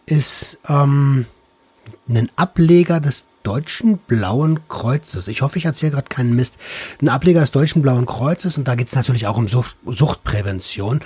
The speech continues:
Aus der Geschichte heraus, aus deren Geschichte heraus,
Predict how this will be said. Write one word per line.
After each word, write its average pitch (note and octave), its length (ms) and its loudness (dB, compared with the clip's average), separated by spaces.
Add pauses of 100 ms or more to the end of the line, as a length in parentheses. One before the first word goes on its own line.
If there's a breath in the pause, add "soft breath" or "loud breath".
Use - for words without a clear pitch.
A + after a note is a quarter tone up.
(180 loud breath)
Aus B2 160 -4
der B2+ 80 -2
Geschichte F#3 440 2
heraus, C#3+ 800 2 (100)
aus - 180 -8
deren D#3 320 0
Geschichte A2+ 340 -8
heraus, A2+ 320 -4